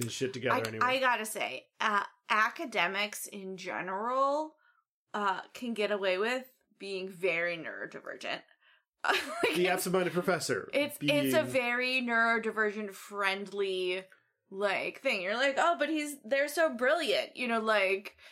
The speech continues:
Speaker 2: they just see the world differently. Whereas, like, if you roll in as, you know, an architect <laughs> or, or
Speaker 1: I will say, s-, so
Speaker 2: you
Speaker 1: I
Speaker 2: know.
Speaker 1: work, I, I work in computers, and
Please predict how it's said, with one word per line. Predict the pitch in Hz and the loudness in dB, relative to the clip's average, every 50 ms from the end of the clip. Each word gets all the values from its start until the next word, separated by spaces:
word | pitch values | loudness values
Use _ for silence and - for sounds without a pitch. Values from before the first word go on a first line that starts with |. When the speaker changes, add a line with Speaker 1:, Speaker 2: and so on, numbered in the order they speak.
| - _ - | -14 _ -6
Speaker 2:
they | 269 254 | -4 -4
just | 247 294 285 - | -2 -4 -4 -4
see | - 320 | -4 -2
the | - 311 | -2 0
world | 285 320 311 254 220 | 0 0 0 0 -2
differently. | - 262 - - 240 139 110 110 85 69 - - - - - - _ _ | -4 -4 -2 -2 -2 -4 -4 -6 -8 -10 -12 -14 -18 -20 -20 -20 _ _
Whereas, | - 214 214 208 208 208 202 | -2 0 2 2 2 0 -2
like, | 226 208 196 | -4 -4 -4
if | 214 196 190 | -4 -6 -6
you | 208 202 | -6 -6
roll | 185 202 208 208 208 208 | -2 0 2 2 2 2
in | 208 202 202 196 190 196 196 - - - | 2 0 0 0 -2 -4 -6 -10 -10 -6
as, | - 196 196 185 175 185 180 - - - _ _ | -4 -2 0 0 0 -2 -4 -8 -12 -16 _ _
you | - 196 202 190 | -14 -12 -10 -8
know, | 160 147 156 | -6 -6 -6
an | - 180 - | -6 -6 -4
architect | - 170 170 175 - 190 190 208 202 196 196 190 - - - - - | -2 -2 -2 -2 -2 -6 -6 -2 0 0 0 -2 -2 -6 -12 -8 -4
<laughs> | - - 640 605 - | -2 -2 0 0 0
or, | 466 - - - - 1077 1017 1017 1047 - - - - - 277 254 220 233 320 427 - - 403 320 - - - _ _ _ _ _ - | -2 -2 -2 -4 -4 -2 -2 0 0 0 0 0 0 0 0 0 0 -4 -8 -12 -10 -8 -10 -10 -10 -14 -20 _ _ _ _ _ -2
or | - 214 | 2 4
Speaker 1:
I | - | 4
will | 202 196 - - 190 | 4 4 4 4 4
say, | 185 196 208 202 - - - - - - 190 185 185 175 | 4 2 2 2 0 2 2 2 2 2 4 4 2 2
s-, | 175 - - - - - - - - - - - - | 0 0 0 0 0 0 0 -2 -2 -4 -6 -10 -8
so | - - 180 165 156 | -4 0 2 2 2
Speaker 2:
you | - - | 2 2
Speaker 1:
I | 185 202 | 2 4
Speaker 2:
know. | 185 175 185 | 4 4 4
Speaker 1:
work, | 190 190 190 - - - | 4 2 2 -2 -6 -2
I, | 175 170 | 0 0
I | 170 - 170 165 | 2 2 2 2
work | 165 165 165 160 - | 2 2 0 0 2
in | 156 147 143 135 131 | 0 0 0 0 -2
computers, | - 127 120 123 131 131 123 120 117 113 110 110 110 - - - _ _ _ _ _ _ _ - | -4 -8 -6 -2 0 2 2 2 2 0 -2 -4 -8 -10 -12 -14 _ _ _ _ _ _ _ -2
and | 151 147 143 139 135 135 131 131 127 | 0 0 2 2 2 2 2 2 0